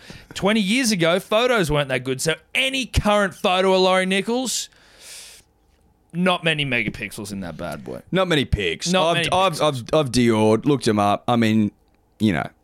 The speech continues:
Speaker 2: if you didn't know who he was, look, if you knew who he was, you'd know he'd, you'd know he was dead.
Speaker 1: Yes.
Speaker 2: So you've just fucking, you played an absolute shocker to the point, right, where old Beattie comes out and says, "Oh, it was a joke," but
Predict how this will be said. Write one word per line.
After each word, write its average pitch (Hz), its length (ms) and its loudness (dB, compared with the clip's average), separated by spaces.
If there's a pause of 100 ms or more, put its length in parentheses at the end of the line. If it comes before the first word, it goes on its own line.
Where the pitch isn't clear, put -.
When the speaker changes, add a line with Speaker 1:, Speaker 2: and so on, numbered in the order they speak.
Speaker 2:
if 131 120 0
you 170 80 0
didn't 202 160 2
know 143 180 2
who 123 120 4
he 110 100 4
was, 92 500 2 (1000)
look, 175 200 2
if 165 120 0
you 185 100 2
knew 254 180 4
who 226 100 6
he 180 120 6
was, 143 280 4
you'd 127 140 2
know 135 180 4
he'd, - 400 -2
you'd 117 240 4
know 127 220 4
he 117 180 4
was 101 160 0
dead. 85 400 -2
Speaker 1:
Yes. 123 220 -4
Speaker 2:
So 123 180 2
you've 113 340 2
just - 240 0
fucking, 95 560 -2 (520)
you 117 100 2
played 120 260 0
an 110 140 -2
absolute 117 600 0
shocker 117 360 0
to 269 260 0
the 285 120 4
point, 117 500 0 (220)
right, 110 300 2 (420)
where 135 260 2
old 143 340 2
Beattie 131 400 4
comes 110 320 2
out 101 240 4
and 107 120 2
says, 117 220 4
"Oh, 139 160 4
it 117 60 -2
was 110 120 2
a 104 80 4
joke," 104 460 2
but - 240 0